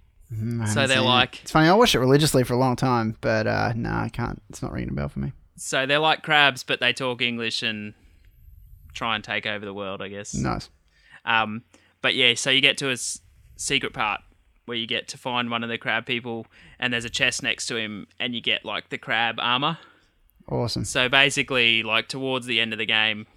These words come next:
Speaker 2: I got that, and I stuck with that 'cause it had the best armor level.
Speaker 1: Stats.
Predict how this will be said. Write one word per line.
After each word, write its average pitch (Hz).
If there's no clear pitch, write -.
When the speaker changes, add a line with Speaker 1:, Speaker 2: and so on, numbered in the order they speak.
Speaker 2:
I 117
got 113
that, 110
and 113
I 110
stuck -
with 123
that 110
'cause -
it -
had 117
the 110
best 104
armor 104
level. 104
Speaker 1:
Stats. -